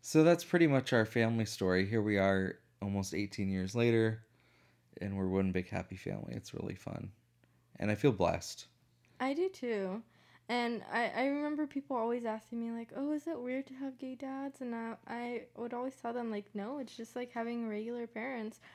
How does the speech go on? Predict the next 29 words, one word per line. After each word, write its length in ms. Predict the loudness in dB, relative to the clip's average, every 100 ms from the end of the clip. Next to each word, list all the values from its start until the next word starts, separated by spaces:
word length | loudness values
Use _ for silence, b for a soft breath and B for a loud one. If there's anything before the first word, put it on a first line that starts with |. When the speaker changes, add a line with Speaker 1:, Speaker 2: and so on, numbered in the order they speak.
| B B -6
Speaker 2:
I 80 | -4
was 120 | -2
like, 140 | -4
"If 100 | -6 -10 -6
anything, 520 | -4 -4 -4 -4 -6 -4
I 140 | -6
feel 220 | -4 -2 0
like 280 | 0 -4 -2
I 140 | -2 -2
was 240 | -4 -4
raised 380 | -4 -4 -6 -6
better 340 | -4 -2 -2 -2
with 140 | -6 _
gay 220 | -8 -6
parents 520 | -4 -4 -4 -4 -6 -8
because" 520 | -8 -4 -2 -4 -8 b b b
Speaker 1:
Straighties 480 | 0 2 4 2 -2
just 180 | -6
can't 200 | -6 -6
figure 240 | -4 -4 -2
it 80 | 0
out. 260 | -2 -4 -2
Speaker 2:
Like, 220 | -4 -2
I'm 160 | -2 0
Speaker 1:
I'm 100 | 4
just 100 | 4 2
kidding. 120 | 2
Speaker 2:
open-minded. 440 | 2 2 2 2
Like, 340 | 2 2 2